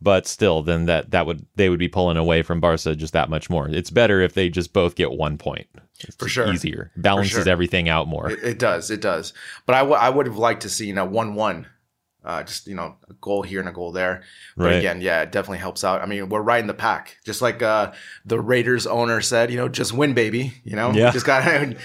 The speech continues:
Speaker 2: <laughs> we just gotta keep, we're, we're back in the pack after one week. And this is what La Liga is, man. It's just a roller coaster of emotions, man. One week
Speaker 1: Yeah.
Speaker 2: we're in critical crisis. This past week we got two wins and we're kinda back in it. I mean, it's still not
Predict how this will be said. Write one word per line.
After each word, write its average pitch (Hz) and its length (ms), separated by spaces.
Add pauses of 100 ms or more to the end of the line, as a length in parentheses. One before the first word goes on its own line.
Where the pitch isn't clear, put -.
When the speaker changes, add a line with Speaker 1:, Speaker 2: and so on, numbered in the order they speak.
(200)
Speaker 2:
<laughs> - 280
we 139 140
just 139 140
gotta 135 160
keep, 151 240
we're, 127 240
we're 117 200
back 127 320
in 127 60
the 131 80
pack 120 340
after 117 240
one 113 240
week. 120 400 (520)
And 101 160
this 104 80
is 110 40
what 120 140
La 117 100
Liga 113 280
is, 113 240
man. 95 180
It's 95 100
just 98 140
a 98 60
roller 104 300
coaster 107 340
of 87 80
emotions, 85 580
man. 80 300
One 101 220
week 104 120
Speaker 1:
Yeah. 92 140
Speaker 2:
we're 101 120
in 95 120
critical 110 400
crisis. 113 720 (580)
This 90 120
past 98 360
week 95 140
we 98 60
got 92 220
two 98 160
wins 95 380
and 87 160
we're 85 80
kinda 92 240
back 90 320
in 92 100
it. 95 200
I - 20
mean, 87 140
it's - 100
still 95 200
not 92 360